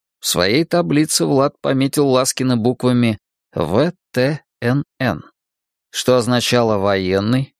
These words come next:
теневой, незаметный Нюрнберг. Сейчас мысленно добавил ещё две буквы. У А. Уважаемый,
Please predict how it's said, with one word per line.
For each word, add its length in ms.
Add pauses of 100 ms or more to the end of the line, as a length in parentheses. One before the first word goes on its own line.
(140)
теневой, 640 (360)
незаметный 1080 (240)
Нюрнберг. 880 (760)
Сейчас 380
мысленно 420
добавил 460
ещё 360
две 220
буквы. 460 (480)
У 220 (120)
А. 240 (500)
Уважаемый, 840